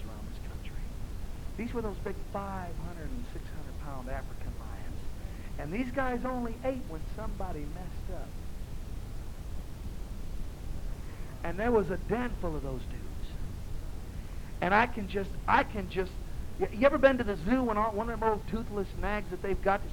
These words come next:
just about dead? You know, he's standing there and he, he starts roaring. I mean, you can be a half a block away at the zoo and the ground shakes.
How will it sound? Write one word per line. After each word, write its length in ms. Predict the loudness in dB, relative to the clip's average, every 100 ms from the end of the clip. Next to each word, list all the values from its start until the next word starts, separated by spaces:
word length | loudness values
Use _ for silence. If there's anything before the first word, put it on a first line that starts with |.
| 0
just 160 | 0 0
about 300 | 2 2 2 0 -2
dead? 280 | 2 4 2 0 -4 -4 -4 -2 -2
You 100 | 2
know, 240 | 4 4
he's 100 | 2
standing 420 | 0 2 2 0
there 280 | 0 0 0
and 160 | 0 -2 -4 -6 -4
he, 220 | -4 -4
he 80 | 0
starts 260 | 2 2
roaring. 460 | 2 4 4 4 -2 -4 -4 -6 -4 -4 -4 -4 -4 -4 -6 -4 -4 -4 -4 -4 -4 -4 -4 -6 -4
I 160 | -2 -2
mean, 360 | -2 -2 -2 -4 -6 -6 -6 -4 2
you 100 | 2
can 140 | 2
be 200 | -2 -2
a 60 | -2
half 300 | -2 -4 -4 -6
a 60 |
block 280 | 0 0 0 -4
away 260 | -4 -4
at 140 | -4 -4
the 80 | -4 -2
zoo 160 | -2 -2
and 100 | -4
the 60 | -2
ground 340 | -2 -2 -4
shakes. 220 | -2 -4